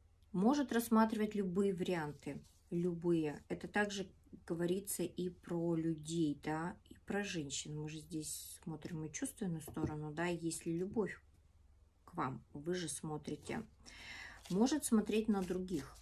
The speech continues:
хотя здесь уже показано, что пара какая-то у человека есть, и причём пара — это бывший. Бывший. Девочки, это для тех, у кого расставание было недавно.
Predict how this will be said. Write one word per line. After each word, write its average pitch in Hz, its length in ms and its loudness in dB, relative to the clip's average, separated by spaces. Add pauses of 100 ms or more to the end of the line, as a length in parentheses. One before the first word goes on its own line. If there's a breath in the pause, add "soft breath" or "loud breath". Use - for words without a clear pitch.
хотя 214 420 2
здесь 202 400 2
уже 170 180 -2
показано, 208 560 2
что - 200 -6
пара 190 280 0
какая-то 170 580 0
у 165 80 -2
человека 160 680 -2
есть, 165 640 0
и 160 60 -2
причём 170 480 -4 (100)
пара — 202 280 2 (100)
это - 140 -8
бывший. 165 640 -4 (1900)
Бывший. 196 600 2 (1120 loud breath)
Девочки, 208 380 2
это 190 200 0
для 175 200 2
тех, 226 340 2 (100)
у - 60 -12
кого 165 300 -4
расставание 180 680 0
было 160 220 -2
недавно. 160 1160 -4